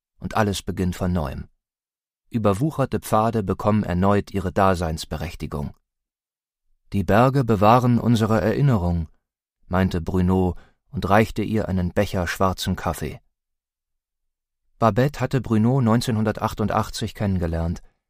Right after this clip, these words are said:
während ihrer ersten großen Reportage für die Zeitung. Zwanzig Jahre nach dem Mai achtundsechzig, was ist aus den Aufständischen geworden?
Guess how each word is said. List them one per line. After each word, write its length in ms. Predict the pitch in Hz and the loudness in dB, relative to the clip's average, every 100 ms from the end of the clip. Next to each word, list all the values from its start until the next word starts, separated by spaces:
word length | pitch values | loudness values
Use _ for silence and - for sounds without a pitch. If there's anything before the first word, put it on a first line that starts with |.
| _ _ - | _ _ 0
während 320 | 117 120 117 | 2 2 0
ihrer 220 | 104 101 | -2 0
ersten 340 | 117 113 - | 0 -2 -4
großen 360 | 107 107 120 110 | -2 0 0 -2
Reportage 680 | 107 101 98 110 117 113 98 | -2 -2 -2 2 2 2 -2
für 160 | - | -2
die 120 | - 92 | -4 -4
Zeitung. 560 | 123 117 95 82 80 - _ _ _ _ _ - | -2 -2 -2 -4 -6 -10 _ _ _ _ _ -6
Zwanzig 520 | - 147 151 139 117 | 2 4 4 0 0
Jahre 380 | 110 127 127 120 | 2 2 0 0
nach 300 | 98 117 - | 2 0 0
dem 180 | 113 | 0
Mai 320 | 101 110 120 - | 2 2 2 -2
achtundsechzig, 880 | 117 120 113 127 117 - 87 82 - - _ - | -2 -2 0 -2 -4 -6 -6 -6 -14 -20 _ 0
was 240 | 120 139 | 0 0
ist 380 | - 139 - - | -4 -6 -6 -6
aus 160 | 117 - | -6 -2
den 160 | 98 | 0
Aufständischen 800 | 117 131 - 123 117 117 - 117 | 0 0 0 -2 0 0 -2 -2
geworden? 540 | 113 135 131 110 78 | -2 -2 -2 -2 -4